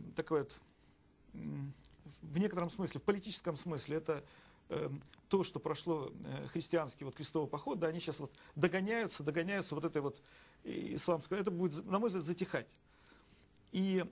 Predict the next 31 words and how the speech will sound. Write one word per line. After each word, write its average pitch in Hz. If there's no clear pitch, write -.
э, 143
китайский 180
проект 139
как 143
таковой, 135
э, -
да, 135
как, -
э, 147
некий, 156
некая 151
схема 143
развития 139
региональной 143
экономики, 131
но 147
он 165
тоже 214
щас 147
базируется 143
на, 135
э, 131
собственно, 135
глобальной 143
парадигме, 139
э, -
современной, 147
да, 147
которая 139
будет 135
сменена. 143